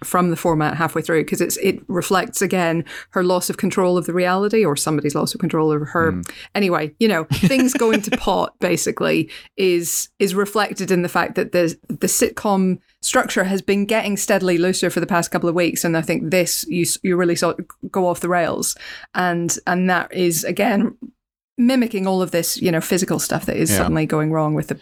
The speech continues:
Speaker 1: pint of milk and the living room and everything else.
Speaker 2: The glitching, the temporal glitching. I also enjoyed the return of the aspect change sound effect,
Speaker 1: Mm.
Speaker 2: uh, which was nice to see that back again when it goes from cinematic to, uh, sixteen nine.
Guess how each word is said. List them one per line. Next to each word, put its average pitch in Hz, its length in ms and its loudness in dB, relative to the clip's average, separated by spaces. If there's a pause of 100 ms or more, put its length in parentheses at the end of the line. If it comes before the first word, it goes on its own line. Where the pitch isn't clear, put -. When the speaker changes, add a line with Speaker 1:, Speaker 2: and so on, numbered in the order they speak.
(160)
Speaker 1:
pint 156 180 0
of 151 60 -2
milk 170 320 0
and 151 120 0
the 147 160 -2
living 175 240 2
room 170 180 0
and 165 80 0
everything 170 260 -6
else. - 300 -8
Speaker 2:
The 113 100 -4
glitching, 104 520 0
the 101 60 0
temporal 107 440 0
glitching. 113 280 -2
I 131 80 2
also 160 200 2
enjoyed 139 440 0
the 117 300 2
return 120 540 0
of 110 180 -2
the 113 220 0
aspect - 580 -2
change 120 340 2
sound 127 320 2
effect, 127 560 -2
Speaker 1:
Mm. 226 320 2
Speaker 2:
uh, 110 220 2
which 113 160 -2
was 107 140 0
nice 110 240 2
to - 60 -6
see 120 120 0
that 101 200 0
back 101 160 -2
again 107 160 2
when 98 100 2
it 101 40 -2
goes 110 200 4
from 107 100 -2
cinematic 104 680 0
to, 98 260 2
uh, 95 80 2
sixteen 98 400 0
nine. 95 260 0